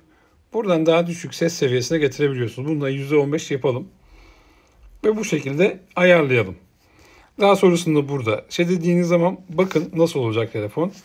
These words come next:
Parlaklığı düşürdü. Ses seviyesini de hemen kesti. Sonraki demeniz yeterli olur. Burada şu önemli. Çalıştırmadan önce sor. Bu seçeneği eğer açık bırakırsanız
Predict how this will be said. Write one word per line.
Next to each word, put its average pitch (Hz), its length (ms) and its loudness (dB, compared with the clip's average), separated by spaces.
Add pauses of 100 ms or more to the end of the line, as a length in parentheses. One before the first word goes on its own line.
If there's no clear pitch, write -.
(340)
Parlaklığı 127 580 2
düşürdü. 170 540 0
Ses - 280 -4
seviyesini 135 600 -2
de 175 120 4
hemen 143 420 -4
kesti. 127 480 -4 (580)
Sonraki 196 440 6
demeniz 143 500 0 (100)
yeterli 170 480 2
olur. 170 360 2 (640)
Burada 233 300 4
şu - 180 -2
önemli. 165 560 4 (200)
Çalıştırmadan 180 720 2
önce 180 260 2
sor. 170 260 0 (260)
Bu 180 120 -4
seçeneği 190 580 2
eğer 151 160 2
açık 147 340 -6
bırakırsanız 185 720 0